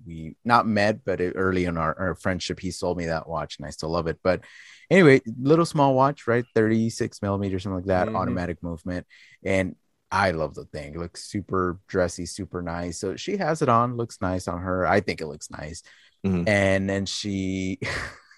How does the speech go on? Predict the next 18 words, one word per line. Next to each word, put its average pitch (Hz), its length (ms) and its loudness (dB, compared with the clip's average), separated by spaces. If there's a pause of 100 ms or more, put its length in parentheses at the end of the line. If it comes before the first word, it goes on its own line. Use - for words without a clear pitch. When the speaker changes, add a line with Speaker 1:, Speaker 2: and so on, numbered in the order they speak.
(360)
Speaker 1:
<laughs> - 640 0
we're 123 280 6
eating, 110 400 2 (420)
and 104 100 2
then 101 60 2
she 110 180 0
goes, 92 500 4 (920)
like, - 240 0
"Oh, 139 280 8 (100)
oh." 104 380 6 (460)
<laughs> - 320 -8 (200)
Like, 104 280 0 (140)
I'm 107 160 0
like, 101 140 0
"What 110 100 -8
are 180 40 -6
you 175 100 0
doing?" 135 340 2